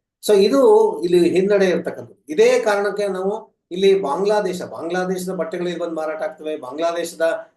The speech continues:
ಟಾಯ್ಸ್ ಗಳು ಇಲ್ಲಿ ಬಂದು ಮಾರಾಟ ಆಗ್ತವೆ, ಚೀನಾದ ಸಂಪೂರ್ಣ ಉತ್ಪಾದನೆ ನಮ್ಮ ಭಾರತದಲ್ಲಿ ಮಾರಾಟ ಆಗುತ್ತೆ.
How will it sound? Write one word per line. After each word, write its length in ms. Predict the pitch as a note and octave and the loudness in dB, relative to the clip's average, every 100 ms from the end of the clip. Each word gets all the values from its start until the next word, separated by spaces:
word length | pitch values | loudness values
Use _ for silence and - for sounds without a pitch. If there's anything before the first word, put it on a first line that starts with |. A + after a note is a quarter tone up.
| _ _ | _ _
ಟಾಯ್ಸ್ 240 | D#3 F#3 F3+ | -2 -2 -2
ಗಳು 100 | F3 | -6
ಇಲ್ಲಿ 140 | E3 | -6
ಬಂದು 140 | D#3+ | -6
ಮಾರಾಟ 280 | D#3 D3 D3 | -6 -6 -6
ಆಗ್ತವೆ, 640 | D3+ - D3 D3 C#3+ - _ | -10 -10 -8 -6 -6 -10 _
ಚೀನಾದ 560 | - E3+ F#3 F3+ E3+ D3 | -6 -2 0 -2 -2 -4
ಸಂಪೂರ್ಣ 840 | - D3 D#3 F#3 G#3 G#3+ G#3+ G#3 | -6 -10 -4 0 4 4 2 0
ಉತ್ಪಾದನೆ 580 | F#3+ E3+ - E3+ E3 D#3+ | -2 -4 -4 -2 -2 -2
ನಮ್ಮ 200 | D3 C3 | -8 -8
ಭಾರತದಲ್ಲಿ 380 | C3 C#3 C#3+ B2+ | -8 -8 -8 -10
ಮಾರಾಟ 260 | A#2 A2+ | -14 -18
ಆಗುತ್ತೆ. 560 | G#2+ G2 _ F#2 _ | -20 -20 _ -20 _